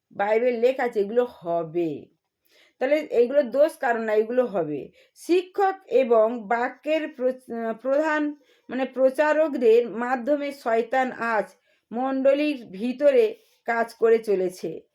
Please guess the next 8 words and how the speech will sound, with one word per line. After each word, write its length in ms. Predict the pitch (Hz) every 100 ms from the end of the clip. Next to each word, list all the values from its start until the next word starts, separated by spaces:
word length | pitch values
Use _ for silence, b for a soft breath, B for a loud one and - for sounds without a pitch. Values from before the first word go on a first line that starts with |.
| _ _ _
তারা 380 | 208 226 226 226
প্রচার 580 | 226 226 226 226 285 311
করছে 460 | 311 302 - 302
মিথ্যা 600 | 277 233 262 285 _ 285
এবং 380 | 269 233 220 214
অর্ধ 680 | 135 214 247 254 285 285 285 285 b b _
সত্য 480 | - 285 285 -
বাক্য 760 | 277 254 247 254 - 277 277